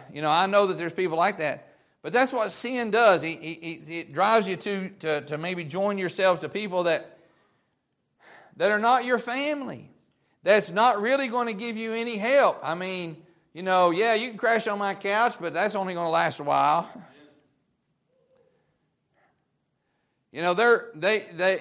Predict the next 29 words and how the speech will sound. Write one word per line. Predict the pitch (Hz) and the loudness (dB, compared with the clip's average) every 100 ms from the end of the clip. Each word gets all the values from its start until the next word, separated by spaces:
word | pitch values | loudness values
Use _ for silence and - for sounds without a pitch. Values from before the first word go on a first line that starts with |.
| 160 | -2
they, | 165 190 190 | 0 0 0
they, | 180 175 190 180 170 - _ _ | -2 0 2 0 -4 -16 _ _
they | 127 135 196 220 214 | -16 2 4 4 4
are | 180 170 | 4 4
almost | 180 254 240 226 220 | 4 4 6 4 4
in | |
the | 190 | -6
same | 165 208 208 | -4 -4 0
boat | 196 233 | 6 4
that | 175 165 | 4 -6
you | 233 214 | 0 6
are, | 180 190 | 6 6
maybe | 190 220 | 0 -2
a | 208 | 2
little | 202 196 | 2 4
bit | 190 | 2
better, | 165 214 226 160 | 2 2 4 2
and | 165 | 0
they'll, | 165 196 196 196 - _ | 2 4 4 2 -16 _
they | 156 214 | 2 2
can | 214 175 | 2 -8
give | 175 247 220 | -2 -2 -2
you | |
for | 185 196 | -2 0
a | 202 | 6
little | 240 277 | 8 8
while, | 185 175 180 | 8 6 6
but | 175 170 | 4 0
they're, | 196 - | -4 -6